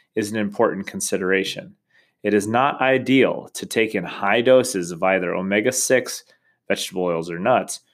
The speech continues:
or omega-three fats, based on the stability of polyunsaturated fats relative to other fats.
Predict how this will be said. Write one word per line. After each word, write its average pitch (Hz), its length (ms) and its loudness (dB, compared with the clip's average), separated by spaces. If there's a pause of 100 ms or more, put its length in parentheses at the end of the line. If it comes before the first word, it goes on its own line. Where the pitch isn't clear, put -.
(220)
or 113 360 4
omega-three 95 640 0
fats, - 440 -8 (120)
based 113 280 0
on 92 320 0 (280)
the - 60 -12
stability 101 600 2
of - 180 -6
polyunsaturated 104 1080 0
fats 95 360 -2
relative 95 540 -2
to - 140 -6
other 90 180 -2
fats. - 520 -4